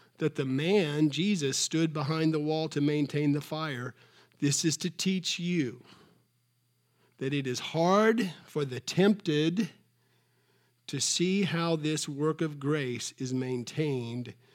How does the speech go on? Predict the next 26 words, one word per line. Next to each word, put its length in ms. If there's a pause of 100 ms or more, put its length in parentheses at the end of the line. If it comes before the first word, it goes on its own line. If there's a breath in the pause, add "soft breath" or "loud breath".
(320 soft breath)
in 260
the 80
soul. 520 (1120 soft breath)
So 220
the 140
devil 560
is 100
over 240
here 220
going, 240
"What 260
is 180
going 440
on?" 480 (880)
He's 320
the 80
tempted, 600
meaning 280
he's 240
the 80
one 400 (100)
who 80
was 220
tempted 480
and 180
fell. 460